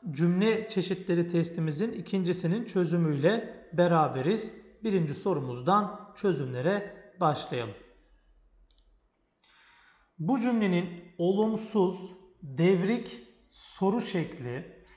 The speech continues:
aşağıdakilerden hangisidir? Arkadaşlar, hem olumsuz olacak, hem devrik olacak, hem soru olacak. Yani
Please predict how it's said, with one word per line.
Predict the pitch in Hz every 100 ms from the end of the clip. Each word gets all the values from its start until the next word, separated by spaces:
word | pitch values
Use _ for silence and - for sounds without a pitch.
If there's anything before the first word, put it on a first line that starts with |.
| - -
aşağıdakilerden | 220 233 233 226 233 214 196 180 175 202 247 - - - -
hangisidir? | - 240 214 143 113 - - - - - - -
Arkadaşlar, | - - 277 233 175 - - - - _
hem | - 247 294
olumsuz | 226 220 226 233 269 226
olacak, | 185 135 117 123 127 226 - - -
hem | - 226 262 240 190
devrik | 196 202 262 262
olacak, | 254 254 262 254 - - - -
hem | 247 254 -
soru | - 220 190
olacak. | 160 - 175 - - - _ -
Yani | 226 262 262 254